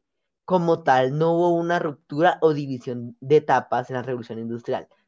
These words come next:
Sin embargo, se habla de una segunda parte, dado que este proceso industrial, económico y social se expandió de manera ligera por diversos países,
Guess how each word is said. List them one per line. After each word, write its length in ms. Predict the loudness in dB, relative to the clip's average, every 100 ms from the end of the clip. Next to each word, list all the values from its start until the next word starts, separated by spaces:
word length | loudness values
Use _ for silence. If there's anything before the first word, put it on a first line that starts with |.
| _
Sin 160 | -4 2
embargo, 540 | 2 4 0 0 0
se 260 | -2 0 4
habla 560 | 4 2 0 -2 -4 _ _ _ _
de 120 | -2 0
una 140 | 0
segunda 460 | 0 0 2 2 4
parte, 440 | 2 2 -2 -4
dado 380 | 2 4 4 2
que 80 | -4
este 160 | -4
proceso 460 | -4 -4 -2 -4 -6
industrial, 560 | -6 -8 -6 -6 -6 -10
económico 560 | -8 -4 -4 -4 -8
y 60 | -6
social 440 | -6 -2 -2 -2 -8 _ _ -2
se 160 | 0 2
expandió 600 | 0 0 0 0 4 4
de 100 | 4
manera 380 | 2 0 0 0
ligera 520 | -2 -2 0 0 -2
por 200 | -6 -2
diversos 360 | 0 0 -2
países, 640 | -2 0 0 0 -4 -4